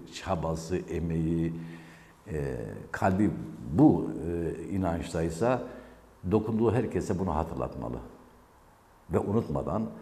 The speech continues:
bu çabanın, bu örgütlüğün olmazsa geleceğimiz olduğunu herkes bilmelidir. Yoksa gelecek diye bir şey yaratma imkanımız kalmamış demektir.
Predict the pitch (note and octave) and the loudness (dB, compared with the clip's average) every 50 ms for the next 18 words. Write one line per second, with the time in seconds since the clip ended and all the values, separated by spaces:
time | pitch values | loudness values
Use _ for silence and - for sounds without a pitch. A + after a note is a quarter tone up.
0 | - - - F#2+ F#2+ - - - D#2 C#2+ D2 C#2 C#2+ F2 F2+ - - - - - | -16 -12 -8 -8 -6 -6 -4 -4 -2 -2 -2 -2 -2 -4 -6 -6 -10 -14 -20 -20
1 | - - - - - - - E2+ A2+ A2 G#2 G#2 G2+ E2+ F#2 - - - E2+ E2+ | -20 -20 -20 -20 -20 -6 2 4 6 6 8 6 6 4 2 -2 -2 0 0 0
2 | F2+ F#2+ - - - - - - F2+ F2+ F#2+ G#2+ A2 G#2+ - - E2+ D2+ C#2+ - | 0 -2 -6 -8 -12 -10 -4 -2 0 2 2 2 0 0 0 0 0 0 0 -4
3 | - - - - - - - - - - - - - E2+ E2 F2+ E2+ F2+ E2 E2+ | -10 -14 -16 -20 -20 -20 -20 -20 -20 -20 -20 -12 -6 0 0 2 2 2 2 4
4 | F#2 F#2 F#2 G2 F2+ - - G2 F#2 E2 D2 D2+ D#2 G2 A2+ A2 - - - - | 4 4 4 2 0 -2 -2 -2 -2 -2 0 -2 -2 -2 -2 -4 -6 -10 -10 -4
5 | - A2+ - - D2+ - - - C2+ C#2 C#2 C2 C2 - - - - - - - | -4 -4 -4 -4 -8 -10 -10 -10 -10 -8 -8 -8 -10 -10 -12 -14 -16 -18 -20 -20
6 | - - - - - G2 F2 - F#2+ E2 D2+ E2 F2 E2+ F2+ - - - C#2 C#2 | -20 -20 -12 -4 -2 -2 0 0 0 0 0 0 0 -2 -2 -4 -4 -6 -6 -4
7 | C#2+ C#2+ - - C#2+ C#2+ D2+ C2+ C2+ - E2 D2+ C2+ C2 C2 D2+ D2 D#2+ - - | -4 -6 -4 -4 -2 -2 -2 -2 -2 -4 -4 -4 -6 -6 -6 -6 -6 -6 -6 -6
8 | - - D#2 - A#1 - - - - - - G1+ - - - - | -6 -6 -6 -6 -8 -10 -12 -14 -14 -14 -14 -14 -14 -16 -18 -20